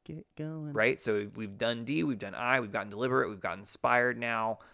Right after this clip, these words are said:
Speaker 2: We gotta get going. We have to put this into action. So what can you do today that is a baby step towards cultivating meaningful work in your life? What is,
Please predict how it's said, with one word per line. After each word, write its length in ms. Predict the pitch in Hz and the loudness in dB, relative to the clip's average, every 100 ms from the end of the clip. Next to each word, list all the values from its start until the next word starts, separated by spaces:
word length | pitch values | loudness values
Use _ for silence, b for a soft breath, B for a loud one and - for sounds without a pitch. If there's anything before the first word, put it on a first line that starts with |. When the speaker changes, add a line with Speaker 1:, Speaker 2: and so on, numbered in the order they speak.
| B | B
Speaker 2:
We 120 | 113 | 4
gotta 160 | 120 113 | 6 8
get 260 | 104 101 92 | 4 0 2
going. 220 | 95 92 | 2 2
We 60 | |
have 100 | 95 | -4
to 60 | 110 | -6
put 200 | - - | -4 -4
this 160 | 107 - | -4 -6
into 220 | 92 - | -8 -6
action. 460 | - - - - - - B B | -4 -4 -8 -14 -16 -20 B B
So 380 | - 147 135 - _ b b b b b b b b _ - | 4 6 6 4 _ b b b b b b b b _ 0
what 280 | 143 214 - | 4 4 4
can 260 | 233 180 | 2 2
you 240 | 147 143 156 | 4 4 4
do 240 | 135 135 | 4 4
today 680 | 123 110 92 98 87 50 - _ _ _ - | 2 -2 0 0 0 -8 -18 _ _ _ -4
that 100 | 127 | 0
is 120 | 117 104 | 0 0
a 80 | |
baby 460 | 101 92 131 135 127 | -2 2 4 4 0
step 440 | - - 92 73 - - _ _ - | -6 -6 -6 -6 -12 -20 _ _ -10
towards 760 | - 104 98 92 92 - - - _ _ _ | -2 2 2 0 -4 -10 -14 -16 _ _ _
cultivating 640 | - 120 113 107 107 107 101 | 0 2 2 2 2 0 -4
meaningful 420 | 98 95 92 95 | -6 -6 -4 -4
work 220 | 85 - | -4 -8
in 80 | - | -12
your 140 | 65 | -12
life? 420 | 60 - - - - | -10 -10 -14 -18 -4
What 180 | 113 127 | 2 4
is, 300 | 135 113 | 2 0